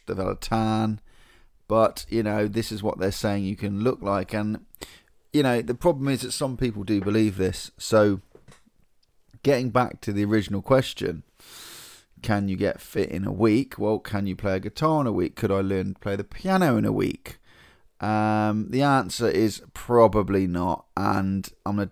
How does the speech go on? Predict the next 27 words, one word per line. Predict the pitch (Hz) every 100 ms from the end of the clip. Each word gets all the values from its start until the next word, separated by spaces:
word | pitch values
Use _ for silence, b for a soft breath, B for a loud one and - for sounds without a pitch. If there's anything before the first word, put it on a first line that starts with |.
| _
go | 117 110
into | 107 98 107
it | 78
a | 98
little | 101 95
bit | 90
more. | 78 87 85 101 -
So, | - - 98 95 95 - b b b b b
my | 95 107 120 110
take | - 107 104
on | 98 95
this | 92 - -
is | 90 90 - - _ _ _
it's | - 107 - - - - - _ _ _ -
a | 104
very | 87 87 123 120 117 110
big | 104 - 113 101
ask, | 104 92 95 107 - - - -
to | 104
the | 95
point | - 104 101 87 82
I'd | 98 87
say | - 104 98 98 98 98 - B B B B B B B B -
it's | 104 98 - - - - - _ _ _ _ _ _ _ _ _ -
almost, | 131 120 110 107 104 98 - - - _ _ _ _ _ -
it's | 117 -
impossible | - 147 139 117 - 156 - 127 92 85 98 110